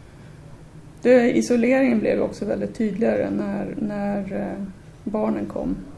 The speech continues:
Vi var ganska tidiga i det umgänget vi hade med att få barn,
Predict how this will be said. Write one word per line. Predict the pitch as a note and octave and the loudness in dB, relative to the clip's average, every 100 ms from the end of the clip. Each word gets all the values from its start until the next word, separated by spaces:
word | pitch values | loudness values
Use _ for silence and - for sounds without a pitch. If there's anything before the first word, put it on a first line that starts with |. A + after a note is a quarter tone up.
| - - - | -18 -20 -10
Vi | G3+ | -8
var | G3+ | -6
ganska | G3 G3+ G3+ | -4 -6 -6
tidiga | - A3 G3 G3 - F3 | -6 -4 -4 -2 -2 -2
i | |
det | F#3 F3 | -4 -4
umgänget | G3+ G3 G3+ G3+ - | -4 -4 -4 -6 -8
vi | |
hade | F#3+ G3 F#3+ G3 | -8 -6 -6 -6
med | - | -6
att | - | -8
få | - | -10
barn, | G3+ G#3+ - | -6 -6 -6